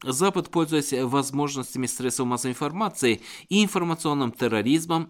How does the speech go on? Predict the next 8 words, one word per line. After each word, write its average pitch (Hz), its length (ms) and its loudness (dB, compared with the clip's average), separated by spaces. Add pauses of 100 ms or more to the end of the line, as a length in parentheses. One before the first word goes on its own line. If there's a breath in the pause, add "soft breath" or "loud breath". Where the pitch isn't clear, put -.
искажает 131 720 0
реальные 117 520 2
события 101 520 -2
в 95 100 -16
мире. 104 300 -2 (1120 loud breath)
В 151 80 2
рамках 180 400 8
этой 135 460 4